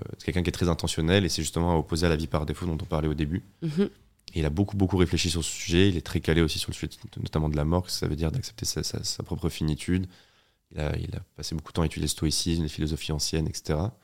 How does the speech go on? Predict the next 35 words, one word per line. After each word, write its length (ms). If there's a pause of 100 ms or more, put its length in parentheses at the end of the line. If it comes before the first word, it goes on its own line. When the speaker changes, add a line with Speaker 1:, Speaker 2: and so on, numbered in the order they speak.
(360)
Speaker 1:
Et 80
il 40
a 60
beaucoup 240
de 40
sagesse. 580 (160)
Et 40
je 100
pense 200
que 580
ça 140
fait 120
du 80
bien, 380
euh, 200 (1080)
tu 80
vois, 100
de, 100
de 140
donner 200
la 100
parole 260
à 60
ce, 140
à 40
ce, 160 (1500)
à 60
des 100
gens 120
comme 160
ça. 220
Speaker 2:
Mhm. 280 (560)
Carrément. 340
Speaker 1:
Euh, 140
voilà. 280